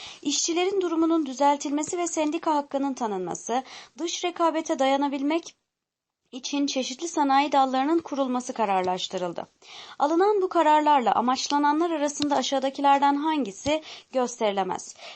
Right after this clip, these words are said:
Çalışanların sosyal haklarını düzenlemek diyebiliriz çünkü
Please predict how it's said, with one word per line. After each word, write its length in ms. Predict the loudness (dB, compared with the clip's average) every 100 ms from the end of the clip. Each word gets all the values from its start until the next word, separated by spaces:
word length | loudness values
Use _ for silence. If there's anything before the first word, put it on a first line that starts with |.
| -8
Çalışanların 680 | -4 -2 2 4 4 4 0
sosyal 380 | 0 0 2
haklarını 440 | 2 2 2 2 0
düzenlemek 680 | 0 2 4 2 0 -2 -4
diyebiliriz 600 | -4 -2 -4 -4 -4 -6
çünkü 400 | -6 -2 -4